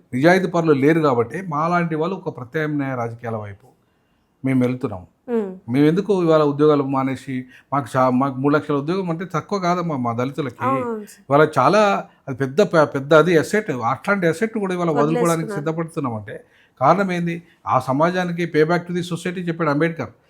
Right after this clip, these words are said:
Speaker 1: So
Speaker 2: మ్మ్.
Speaker 1: ఆ, ఆ ఏ స-, ఏ సమాజం నుండి నువ్వు వచ్చావో ఆ సమాజానికి నువ్వు సేవ చేయమన్నాడు ఆయన. So ఆ సేవ చేయడంలో భాగంగా ఇవాళ మనం వస్తున్న ప్ర-, ప్రత్యామ్నాయ రాజకీయాల వైపు ఈ యువత వీళ్ళంతా ఎందుకు రారు? ఈ, ఈ వీళ్ళు మార్వాడి గోపాయ్ కానీ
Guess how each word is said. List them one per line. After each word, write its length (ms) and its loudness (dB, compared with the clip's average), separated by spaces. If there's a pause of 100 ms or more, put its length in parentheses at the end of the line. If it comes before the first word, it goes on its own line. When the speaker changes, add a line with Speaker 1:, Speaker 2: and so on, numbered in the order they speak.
(140)
Speaker 1:
So 40 -14
Speaker 2:
మ్మ్. 120 6
Speaker 1:
ఆ, 360 8
ఆ 260 6
ఏ 240 4
స-, 220 -6
ఏ 120 0
సమాజం 440 0
నుండి 140 -2
నువ్వు 160 2
వచ్చావో 320 2
ఆ 40 0
సమాజానికి 420 -2
నువ్వు 140 -6
సేవ 100 4
చేయమన్నాడు 440 0
ఆయన. 140 -20 (440)
So 60 4
ఆ 140 12
సేవ 240 6
చేయడంలో 300 8
భాగంగా 440 4
ఇవాళ 200 0
మనం 300 -2 (560)
వస్తున్న 320 4
ప్ర-, 280 4
ప్రత్యామ్నాయ 540 0
రాజకీయాల 380 -2
వైపు 340 -2
ఈ 160 2
యువత 320 2
వీళ్ళంతా 480 2
ఎందుకు 180 -4
రారు? 240 -2 (400)
ఈ, 180 6
ఈ 260 4
వీళ్ళు 300 2
మార్వాడి 380 6
గోపాయ్ 380 0
కానీ 320 -4